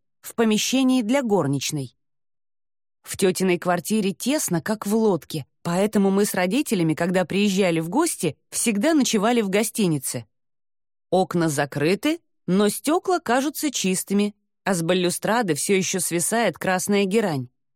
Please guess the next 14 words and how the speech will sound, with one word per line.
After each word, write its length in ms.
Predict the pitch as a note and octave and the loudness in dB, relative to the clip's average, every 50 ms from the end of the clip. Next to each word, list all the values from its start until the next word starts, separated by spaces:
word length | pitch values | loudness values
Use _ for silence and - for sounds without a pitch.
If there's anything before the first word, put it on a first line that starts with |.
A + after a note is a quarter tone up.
| _ _ _ _ _ _ _ _ _ _ _ _ _ _ _ _ - | _ _ _ _ _ _ _ _ _ _ _ _ _ _ _ _ -4
Из 200 | D#3+ E3+ D3 C3+ | -2 -2 0 0
домофона 680 | C3 D3 C#3+ C#3 C3+ C3 - - C#3 E3+ G#3+ B3 C4+ | 2 2 2 2 0 -2 -2 0 0 2 2 2 2
не 140 | C4 B3+ B3+ | 2 2 2
доносится 640 | G#3 G#3 A3 A3 F#3 E3 F3+ - G#3 G3 - - G#3+ | 2 2 2 2 2 0 0 0 -2 -4 -2 0 0
ни 120 | G#3+ A3 | 0 0
звука. 460 | G#3+ F3+ E3 C#3+ C3 - - C#3 B2 - _ _ _ _ _ _ _ _ _ _ _ _ _ _ _ - | 0 -2 -2 -4 -4 -4 -6 -8 -10 -10 _ _ _ _ _ _ _ _ _ _ _ _ _ _ _ -8
Виктор 500 | - D#3+ F3 B3 A#3 - - F4+ G4 G4+ | -2 0 0 0 0 0 0 0 0 0
предлагает 600 | - - B3 A3+ A3+ B3 B3 A#3+ D#4+ D#4+ D4 - | 0 0 0 2 2 2 0 0 0 0 0 2
немного 380 | A#3+ A#3+ B3 B3+ C4+ B3+ A3+ A#3+ | 2 2 2 2 2 0 -2 -2
прогуляться 720 | G#3+ B3+ B3+ A#3+ C#4 D#4 F4 D#4+ D#3 - - - D3+ C3 - _ _ - | 0 0 0 0 2 2 2 0 0 -2 -4 -6 -6 -8 -8 _ _ -4
и 120 | - A#3+ | -2 -2
попробовать 640 | G#3+ - A#3 A3 - A#3+ A#3 A3 G#3+ G#3+ A#3 A3 F3+ | 0 0 -2 0 0 0 0 2 2 2 0 0 0
зайти 380 | F#3 A3 A3+ A3 - - C4 | 0 0 0 0 -2 -4 -4
позже. 560 | B3 - - B3+ G#3 E3 C#3 B2 B2 B2+ A#2+ | -4 -2 -2 0 0 0 0 -2 -4 -6 -8